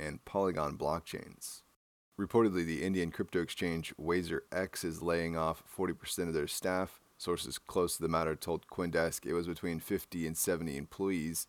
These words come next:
The company said, "As India's number one exchange, our priority is to be financially stable and to continue serving our customers. To achieve this, we've had to reduce our staff to weather the crypto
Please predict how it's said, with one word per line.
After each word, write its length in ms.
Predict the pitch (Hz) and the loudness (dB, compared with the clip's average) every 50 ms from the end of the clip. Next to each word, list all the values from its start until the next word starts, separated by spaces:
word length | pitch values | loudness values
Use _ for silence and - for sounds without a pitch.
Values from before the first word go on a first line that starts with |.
| _ - | _ -14
The 80 | - | -6
company 400 | - 104 101 - - 98 95 92 | -2 -2 0 0 2 2 2 2
said, 360 | 82 - - 98 92 92 90 85 | 2 2 4 4 4 4 4 2
"As 280 | - 82 85 82 80 - | 2 0 0 0 -2 -4
India's 440 | - 92 90 87 82 80 80 80 - | -6 -4 -2 0 0 0 0 -2 -2
number 180 | 90 87 85 | -4 -2 0
one 140 | 85 85 82 | 0 0 0
exchange, 580 | 82 78 - - - 95 87 85 85 85 80 - - | 0 -2 -4 -4 -2 -2 0 0 0 -2 -4 -4 -4
our 140 | - 71 76 | -2 -2 -2
priority 500 | - - - 82 80 80 80 82 80 76 | -2 -2 -2 0 2 2 2 2 2 0
is 100 | 76 76 - | 0 -4 -4
to 80 | - | -6
be 100 | 78 78 | -8 -6
financially 460 | - - 82 82 80 78 - - 78 | -4 -2 -2 0 0 -2 -4 -4 -6
stable 520 | 80 - - 98 95 90 90 90 87 87 - - | -6 -2 2 2 2 4 4 4 4 4 2 2
and 200 | 80 85 85 82 | 0 -2 -4 -4
to 140 | - - 90 | -4 -6 -8
continue 460 | 82 - 82 80 - 98 95 90 82 | -6 -8 -8 -6 -4 -2 -2 -2 -2
serving 380 | 78 - - 101 98 90 90 80 | -2 0 0 0 2 2 0 0
our 100 | 69 71 | -2 -2
customers. 720 | - - - 101 107 - - - 80 76 78 78 - - - _ _ _ - | -4 -4 -4 -2 -2 -2 -2 -2 -2 -2 -2 -2 -4 -8 -10 _ _ _ -10
To 80 | 80 | -8
achieve 340 | 78 - - - 95 87 78 | -8 -6 -2 0 0 0 2
this, 220 | 80 82 78 - - | 2 0 0 0 -2
we've 100 | 78 - | -4 -2
had 160 | 87 80 78 | -2 -2 -2
to 80 | - 76 | -2 -4
reduce 280 | 71 82 82 82 - | -4 -2 -2 -2 -2
our 100 | 78 76 | -2 -2
staff 420 | 78 - - - 85 80 80 80 - - | -2 -2 -2 0 0 0 0 -2 -4 -4
to 80 | 90 | -2
weather 260 | 82 85 82 78 78 | 0 0 0 0 0
the 120 | 78 78 78 | -2 -2 -4
crypto 580 | - - - 80 - - 90 82 78 76 76 | -6 -8 -14 -10 -4 0 2 2 2 2 0